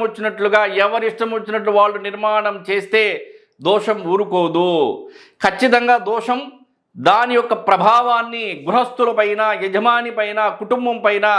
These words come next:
ఖచ్చితంగా చూపిస్తుంది. నేను కూడా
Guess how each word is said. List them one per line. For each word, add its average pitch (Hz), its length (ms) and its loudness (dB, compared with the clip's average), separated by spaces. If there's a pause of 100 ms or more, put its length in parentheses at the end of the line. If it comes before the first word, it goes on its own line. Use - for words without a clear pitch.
(540)
ఖచ్చితంగా 240 460 2 (120)
చూపిస్తుంది. 170 640 -2 (640)
నేను 247 220 4
కూడా 262 120 4